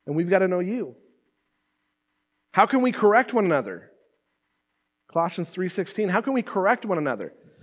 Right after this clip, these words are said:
That's one of those things that goes, if, if you're, if you're trying to correct someone outside of real loving relationship,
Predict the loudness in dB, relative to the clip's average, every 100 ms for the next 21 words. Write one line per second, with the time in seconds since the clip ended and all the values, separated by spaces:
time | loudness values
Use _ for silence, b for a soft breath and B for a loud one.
0 | b b 2 4 4 2 0 2 2 0
1 | 0 B B B -12 -6 -2 0 2 2
2 | 2 2 0 0 -2 -2 0 0 0 2
3 | 0 0 0 2 2 2 0 0 2 2
4 | 2 -2 0 2 2 2 2 0 0 0
5 | -2 -2 -4 -8 -4 -6 -6